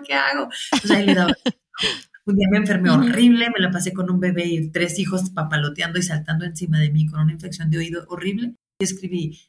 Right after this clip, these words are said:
Speaker 1: "Mamá enferma, ¿caos seguro?". Y entonces así iba yo
Speaker 2: <laughs> Sí.
Speaker 1: como saliendo a flote, este, y
Speaker 2: Ok.
Speaker 1: obligándome a estudiar, robando tiempos para mí, que eso fue,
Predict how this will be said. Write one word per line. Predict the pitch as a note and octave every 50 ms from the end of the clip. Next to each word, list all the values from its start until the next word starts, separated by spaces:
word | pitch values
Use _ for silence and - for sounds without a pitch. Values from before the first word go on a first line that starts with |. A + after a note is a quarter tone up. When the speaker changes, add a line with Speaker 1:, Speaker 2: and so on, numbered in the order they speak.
| _ _ _
Speaker 1:
"Mamá | A3 A#3+ A#3+ B3+ C4 B3+
enferma, | A#3+ A#3+ B3 G#3+ F#3 D#3 - - -
¿caos | G#3+ G#3+ A3 A#3 A#3+
seguro?". | B3+ B3 B3 C#4+ D4+ G4 G4+ - - - - - - _
Y | - B3
entonces | C#4+ - - - D#4 - - D4+ D#4+ D#4+ D#4+ - - B3+
así | A3+ A3+ - C4 B3+ B3+ B3+
iba | B3 A#3+ B3 A#3+
yo | A#3 A3+ G#3+ G#3+ G#3+ G#3+ G3+ F#3+
Speaker 2:
<laughs> | - - -
Sí. | - B3+ C4 G#3+ G#3+ - - - - -
Speaker 1:
como | G#3+ G3+ G3+ G3 - - - A#3 - - - G#3+ -
saliendo | - - G#3 G#3 G#3+ A#3 A#3 A#3 A#3+ A#3+ C#4
a | C#4 C#4
flote, | C#4+ C#4+ C#4 C#4 C#4 E4 - - - - _ _ _ _ _
este, | A3 A3 G#3+ G#3 G#3+ - G#3 G3 F#3+ F#3 F#3 G3
y | A#3+ - G3+ G3+
Speaker 2:
Ok. | G3
Speaker 1:
obligándome | G3 G3 F#3+ F#3 F#3 G3+ - C#4 C#4+ C#4+
a | A3
estudiar, | - - - G#3 F#3+ F#3 F#3 F3+ F3+ F3 G#3 G3 - - -
robando | - G3 G3 G3 F#3 G3 G#3 A3 A3 C4+ C4+
tiempos | - B3+ A#3+ A#3 A3 B3 A#3+ -
para | - G#3 F#3+ F3+ F#3
mí, | E3 E3+ F#3 F#3 F#3
que | F#3 F#3
eso | F3+ F#3+ G#3+
fue, | - - G3 F#3+ G3 G3+ G#3+ -